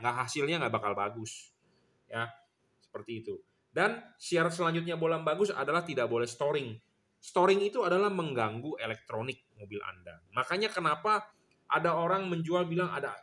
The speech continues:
pakai CAN bus lah apa. Mobil di Indonesia nggak perlu CAN bus, CAN busan, bro.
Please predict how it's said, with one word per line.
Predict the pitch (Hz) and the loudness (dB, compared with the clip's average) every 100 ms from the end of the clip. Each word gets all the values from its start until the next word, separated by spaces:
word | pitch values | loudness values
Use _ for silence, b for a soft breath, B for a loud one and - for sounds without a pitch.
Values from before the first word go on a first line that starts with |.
| - | -12
pakai | - 143 139 | -10 -10 -8
CAN | 147 147 151 | -6 -6 -2
bus | 156 156 - | 0 0 0
lah | 170 131 | -2 0
apa. | 143 - 160 160 _ _ 156 | -2 -2 -2 -4 _ _ -2
Mobil | 180 202 208 | 4 6 8
di | 202 | 8
Indonesia | 196 202 202 196 285 | 6 4 2 2 2
nggak | 208 170 | 2 2
perlu | 170 170 | 2 2
CAN | 170 165 | 0 2
bus, | 165 165 | 0 0
CAN | 165 165 | -2 2
busan, | 180 196 214 | 0 0 -2
bro. | 233 233 120 | 0 2 0